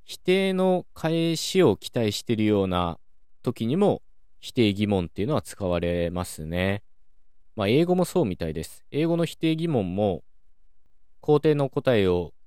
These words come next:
期待するような、まあ、「素敵じゃない？」みたいな、ようなものもあれば、むしろ否定の答えを期待するようなね、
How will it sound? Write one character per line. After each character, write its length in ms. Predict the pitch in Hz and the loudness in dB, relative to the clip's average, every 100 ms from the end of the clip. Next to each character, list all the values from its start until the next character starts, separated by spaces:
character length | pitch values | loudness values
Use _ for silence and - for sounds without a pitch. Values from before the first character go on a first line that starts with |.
| - | -20
期 80 | - | -6
待 200 | 113 104 | 0 0
す 120 | - 98 | 0 0
る 80 | |
よ 140 | 92 85 | 0 0
う 20 | |
な、 200 | 95 160 - - | -2 -4 -10 -8
ま 80 | |
あ、 20 | 92 | -6
「素 100 | - | -4
敵 200 | 131 123 | -2 -2
じ 80 | 120 | 0
ゃ 60 | |
な 120 | 120 | 0
い？」 60 | 139 | -2
み 120 | 92 | -4
た 80 | 82 | -6
い 60 | 80 | -8
な、 140 | 78 - - - - - - - - | -10 -16 -20 -20 -20 -20 -20 -20 -8
よ 180 | 117 107 | 0 2
う 20 | |
な 140 | 95 90 | 2 0
も 180 | 95 104 | 0 0
の 140 | 107 | 0
も 260 | 92 85 - | 0 -2 -4
あ 120 | 110 | -2
れ 220 | 120 90 76 | 0 0 0
ば、 380 | 101 107 87 - - - - - - - - | 2 4 2 -2 -16 -20 -20 -20 -20 -12 -6
む 100 | 180 | -4
し 140 | 135 | -2
ろ 100 | 95 | -4
否 100 | - | -4
定 240 | - 220 214 | -2 -2 0
の 120 | 208 | -4
答 340 | 190 185 180 | -4 0 2
え 60 | 110 | 2
を 220 | 87 - - - - - - - - | 2 -4 -14 -20 -20 -20 -20 -20 -20
期 100 | - | -6
待 180 | 110 95 | -2 -2
す 160 | - 92 | -2 -4
る 60 | |
よ 140 | 92 82 | -2 -2
う 40 | |
な 120 | 78 | -4
ね、 220 | 85 117 | -6 -6